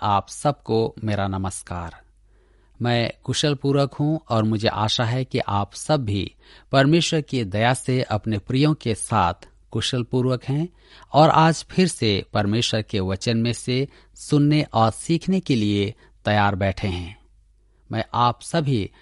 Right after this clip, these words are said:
श्रोता मित्रों का इस कार्यक्रम में स्वागत करता हूं और उन सभी नए मित्रों का भी जो पहली बार हमारे इस कार्यक्रम को सुन रहे हैं। मैं आपको बता देना चाहता हूं कि हम सब इन दिनों बाइबल में से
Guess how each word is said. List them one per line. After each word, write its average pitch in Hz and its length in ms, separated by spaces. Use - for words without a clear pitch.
श्रोता 127 420
मित्रों 135 440
का 120 260
इस - 180
कार्यक्रम 110 480
में 107 120
स्वागत 101 460
करता 95 360
हूं 87 220
और 151 180
उन 156 180
सभी 135 600
नए 104 260
मित्रों 120 420
का 127 200
भी 139 340
जो 156 160
पहली 170 380
बार 120 300
हमारे 107 340
इस - 140
कार्यक्रम 135 520
को 101 460
सुन 110 300
रहे 98 220
हैं। 87 280
मैं 143 180
आपको 139 340
बता 104 300
देना 101 240
चाहता 113 460
हूं 131 180
कि 139 180
हम 147 340
सब - 260
इन 120 180
दिनों 101 380
बाइबल 131 420
में 98 180
से 127 320